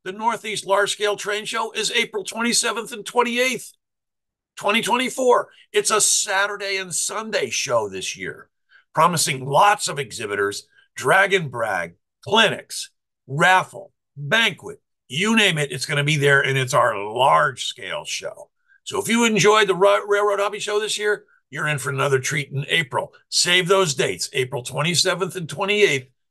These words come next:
twenty twenty-four. Check out N E L S T S dot org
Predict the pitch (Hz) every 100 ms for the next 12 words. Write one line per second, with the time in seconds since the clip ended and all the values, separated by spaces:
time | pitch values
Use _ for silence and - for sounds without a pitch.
0 | _ 139 156 135 147 147 160 135 80 -
1 | - - - 208 214 - - 196 180 -
2 | - _ - 202 202 - 208 151 - -
3 | 170 - - - - 196 185 165 139 120
4 | 127 147 - - 185 180 123 -